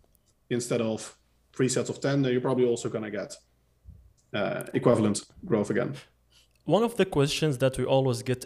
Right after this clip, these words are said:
Speaker 2: asked when we talk about, uh, main drivers for hypertrophy is that, is the pump,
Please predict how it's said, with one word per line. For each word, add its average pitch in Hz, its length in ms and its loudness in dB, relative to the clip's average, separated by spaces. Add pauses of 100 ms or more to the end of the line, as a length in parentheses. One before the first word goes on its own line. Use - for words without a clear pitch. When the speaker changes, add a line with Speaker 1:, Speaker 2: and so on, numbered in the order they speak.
Speaker 2:
asked - 640 0
when 120 180 0
we 127 60 2
talk 135 260 2
about, 123 480 2 (140)
uh, 113 400 0
main 139 240 2
drivers 131 500 0
for 117 160 -2
hypertrophy 120 640 0
is 113 160 -4
that, 117 340 2 (460)
is 165 200 0
the 208 100 6
pump, 175 540 4